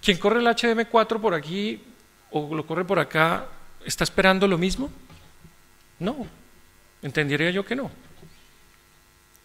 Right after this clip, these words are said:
Y no entendería que no porque lo expliqué en la primera diapositiva, su cubo o su momento. Luego el H D M cuatro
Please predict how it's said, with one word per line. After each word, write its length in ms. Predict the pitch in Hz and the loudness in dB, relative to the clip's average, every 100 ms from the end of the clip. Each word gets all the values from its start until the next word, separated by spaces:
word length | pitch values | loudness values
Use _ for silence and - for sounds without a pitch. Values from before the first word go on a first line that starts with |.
| _ | _
Y 80 | 156 | 0
no 120 | 165 | 2
entendería 500 | 165 165 143 156 170 | 2 2 2 2 2
que 100 | 175 | 4
no 200 | 233 214 | 2 4
porque 420 | 220 - 160 143 - | 2 2 0 -2 -2
lo 80 | |
expliqué 300 | 143 - 143 | -4 -2 -2
en 80 | 147 | 0
la 60 | 151 | 2
primera 280 | 170 147 147 | 2 4 4
diapositiva, 600 | 170 160 160 240 175 117 - - - - | 4 2 0 0 0 -2 -10 -20 -20 -14
su 180 | - 113 | -12 -4
cubo 360 | 113 110 143 - - - - - - - - - - | -2 -2 -4 -14 -16 -20 -20 -20 -20 -20 -20 -20 -14
o 80 | - | -10
su 120 | - | -6
momento. 480 | 156 139 196 160 - - - - - - - - - - - - - | -6 -2 -2 -2 -8 -16 -18 -8 -8 -8 -20 -20 -20 -20 -20 -20 -2
Luego 160 | 180 180 | 4 8
el 80 | |
H 180 | 208 - | 8 6
D 80 | 254 | 4
M 140 | 240 | 2
cuatro 560 | 233 214 180 190 233 - | 6 4 4 -2 -4 -10